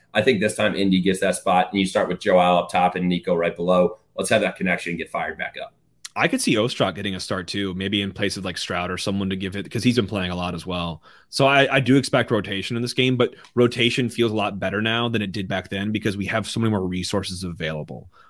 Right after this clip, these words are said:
Speaker 2: um, to us. So, which is nice. By the way, on the Alm point, I, I'm seeing on, on FotMob that he is expected back in mid-October.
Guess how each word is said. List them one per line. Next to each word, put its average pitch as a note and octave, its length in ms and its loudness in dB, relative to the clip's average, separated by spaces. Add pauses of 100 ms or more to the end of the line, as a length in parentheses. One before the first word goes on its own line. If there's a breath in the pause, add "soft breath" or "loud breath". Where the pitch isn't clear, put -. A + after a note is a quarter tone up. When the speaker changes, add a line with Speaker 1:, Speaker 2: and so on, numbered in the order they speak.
(120)
Speaker 2:
um, D#2 240 -8
to G2 200 0
us. C#2 140 -4
So, - 160 2
which G#2 140 6
is G2+ 100 -2
nice. - 220 -2
By - 180 0
the C3 60 6
way, G#2+ 220 2
on A2 100 -2
the A#2 120 0
Alm A#2 460 -4 (120)
point, D#3 260 -2 (400 soft breath)
I, - 140 -2 (120)
I'm A#2+ 140 4
seeing G3 260 4
on, D3 240 6
on G2+ 160 0
FotMob B2 480 0
that G2 220 0 (240 soft breath)
he C3 280 4
is A2+ 200 6
expected A#2 440 -2
back A2+ 200 -2
in F#2 180 -2
mid-October. F2+ 720 -6